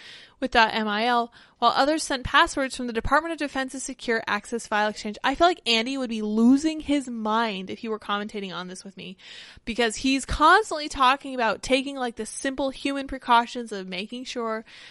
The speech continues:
that your password is very secure, changing it on a regular basis, storing it in a password keeper, making sure that you never, like, for example, put it in an email and or send it to yourself. That's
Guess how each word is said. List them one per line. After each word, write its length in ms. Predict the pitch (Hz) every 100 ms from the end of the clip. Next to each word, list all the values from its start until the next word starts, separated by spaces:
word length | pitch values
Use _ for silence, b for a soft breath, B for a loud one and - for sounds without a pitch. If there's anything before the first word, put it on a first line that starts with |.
| B
that 100 | -
your 160 | 196 196
password 500 | - 208 214 - 220
is 180 | 196 -
very 280 | 196 277
secure, 580 | 311 320 - 302 294 294
changing 420 | 277 226 220 233
it 60 | 233
on 140 | - 202
a 80 |
regular 480 | 196 202 233 285 294
basis, 560 | 285 247 247 - 247 233
storing 380 | - 220 208 202
it 100 | -
in 80 |
a 60 | 190
password 580 | - 233 262 - 269 254
keeper, 320 | - 247 240
making 300 | 202 196 214
sure 180 | - 233
that 100 | 208
you 120 | 214
never, 360 | 202 208 208 220
like, 200 | 233 185 - B B
for 120 | 294
example, 360 | 247 269 254 247
put 200 | 269 277
it 60 |
in 140 | 269 277
an 100 | 262
email 420 | 285 285 233 226
and 180 | 240 247
or 180 | 247 247
send 320 | 247 277 262
it 120 | 269
to 120 | -
yourself. 380 | 254 247 269 226 _ B B B -
That's 280 | 240 -